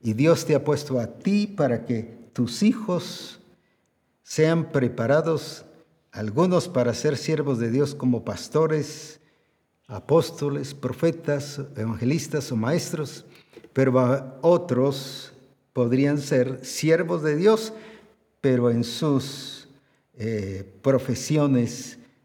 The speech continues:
en su empresa o como empleados,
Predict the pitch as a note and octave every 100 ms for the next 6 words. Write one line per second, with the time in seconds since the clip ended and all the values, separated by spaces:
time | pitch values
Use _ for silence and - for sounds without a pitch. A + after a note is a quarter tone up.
0 | _ A#2+ A#2+ A2+ - D#3 C#3 B2+ C3 B2+
1 | - A#2+ G#2+ - - - _ _ - C#3+
2 | C#3+ D3 D3 C#3+ B2+ C3+ B2 B2+ C3 B2+
3 | G#2+ G#2+ - - -